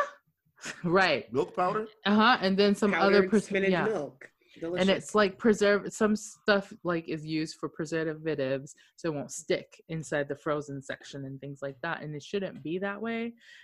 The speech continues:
Speaker 1: And so even if you go to the frozen section to buy veggies and fruits and stuff, you really have to actually look at the ingredients, 'cause sometimes it's more than what you're actually buying.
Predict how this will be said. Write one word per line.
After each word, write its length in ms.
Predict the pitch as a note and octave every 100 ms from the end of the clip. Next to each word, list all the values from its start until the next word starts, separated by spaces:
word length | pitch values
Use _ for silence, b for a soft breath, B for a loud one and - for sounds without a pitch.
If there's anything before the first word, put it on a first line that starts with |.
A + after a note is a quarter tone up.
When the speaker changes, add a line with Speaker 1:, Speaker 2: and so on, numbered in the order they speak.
| B
Speaker 1:
And 120 | F3
so 340 | - D#3 D3+ -
even 300 | A3 B3 B3+
if 120 | A3+
you 80 | E3+
go 320 | D3 D#3+ E3+
to 100 | D#3+
the 60 | D3
frozen 460 | - E3+ E3 D3+
section 560 | - C#3 - - D3 C#3
to 140 | - C#3+ _
buy 360 | D3+ C3+ D3 D3+
veggies 520 | C#3+ C#3 D3 F#3 G3
and 180 | D3 C3+
fruits 240 | - F#3 G3
and 100 | G#3
stuff, 140 | G3+ G3
you 140 | G#3+
really 300 | D3+ E3+ G3+
have 140 | G#3+ G#3
to 180 | G3 -
actually 400 | C#3+ - - G#3
look 160 | F3 E3+
at 100 | G3+
the 60 | F3
ingredients, 500 | E3+ E3 A#3+ G#3+ F3+
'cause 160 | - -
sometimes 520 | G3 A3+ A#3+ B3 - B B B _
it's 200 | G3+ G#3+
more 260 | E3+ F#3 G#3+
than 120 | G3
what 160 | F3
you're 140 | E3 -
actually 320 | D3+ - D3+
buying. 480 | C#3 C3 F3 C3+